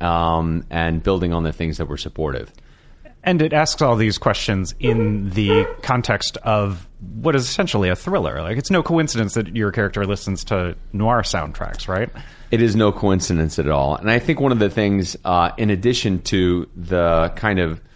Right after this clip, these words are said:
Speaker 1: journey of, uh, who is this character, uh, or his own journey in his discovery of identity, is the audience's discovery of which one of these guys is actually narrating this.
Speaker 2: Yep.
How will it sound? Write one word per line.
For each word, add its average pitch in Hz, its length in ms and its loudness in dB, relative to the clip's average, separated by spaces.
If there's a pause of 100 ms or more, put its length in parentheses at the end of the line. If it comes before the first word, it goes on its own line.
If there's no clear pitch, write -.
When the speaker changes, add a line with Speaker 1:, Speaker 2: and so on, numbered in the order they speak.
(1600)
Speaker 1:
journey 113 460 2
of, 85 180 0
uh, 80 720 -4 (580)
who 113 300 0
is 107 200 0
this 87 240 -2
character, 85 760 0 (800)
uh, 80 200 -2
or 98 320 0 (380)
his 123 440 0
own 98 300 2
journey 82 540 0
in 85 180 -2
his 92 180 0
discovery 82 560 0
of 76 120 -2
identity, 76 640 -2 (340)
is 90 280 0
the - 220 -4
audience's 107 640 0
discovery 90 520 -2
of 80 120 -4 (240)
which 131 380 0
one 123 240 0
of 117 120 -2
these 95 220 -2
guys 98 320 0
is 90 140 -2
actually 98 380 -2
narrating 80 640 0
this. 62 280 -8
Speaker 2:
Yep. 110 180 0